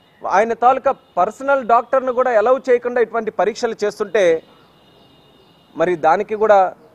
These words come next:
ఏ రకంగా ఆలోచిస్తున్నారో ఒకసారి గమనించండి.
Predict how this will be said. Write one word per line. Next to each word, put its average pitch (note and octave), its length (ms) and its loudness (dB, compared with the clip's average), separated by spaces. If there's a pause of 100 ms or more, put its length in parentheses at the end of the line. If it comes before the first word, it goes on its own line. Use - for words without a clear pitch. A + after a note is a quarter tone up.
(960)
ఏ D3+ 160 -2
రకంగా G#3+ 360 0
ఆలోచిస్తున్నారో G3 640 0
ఒకసారి F#3 400 -2
గమనించండి. G3+ 500 -4